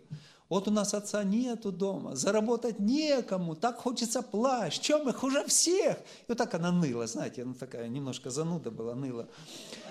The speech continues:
Вот. А однажды она мне говорит:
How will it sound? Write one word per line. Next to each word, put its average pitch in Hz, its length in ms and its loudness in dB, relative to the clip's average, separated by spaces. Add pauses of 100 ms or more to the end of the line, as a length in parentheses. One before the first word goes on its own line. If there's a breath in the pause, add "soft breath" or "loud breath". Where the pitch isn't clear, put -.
Вот. 147 320 4 (720 loud breath)
А 175 140 8
однажды 208 360 6
она 208 160 6
мне 208 180 4
говорит: 185 520 2